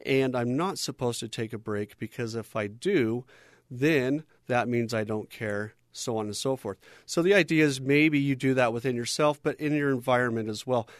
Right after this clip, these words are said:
I spoke to a lady, uh, today, and we've been talking off, well, for the last few weeks. And, uh, today, what we talked about is she has had the opportunity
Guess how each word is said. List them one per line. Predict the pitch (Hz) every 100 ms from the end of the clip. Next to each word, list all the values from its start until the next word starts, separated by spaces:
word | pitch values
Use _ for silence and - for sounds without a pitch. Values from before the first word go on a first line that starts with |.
| - -
I | 151
spoke | - 156 135
to | 143
a | 127
lady, | 123 123 123 127
uh, | 120 110
today, | - 127 127 131
and |
we've | 123 123
been | 120
talking | 110 127 120 123 117
off, | 117 - - - -
well, | 127 120
for | - 123
the |
last | 113 113 -
few | - 113
weeks. | 127 135 131 - - - _ _
And, | - 139 139 131
uh, | 135 135 131
today, | - 135 160 175 160
what | 180 160 143
we | 131
talked | - 139 139
about | 127 127 127
is | 117 - -
she | - - 160
has | 156 131 -
had | 139 131
the | 123
opportunity | 123 120 117 - 143 127 123 120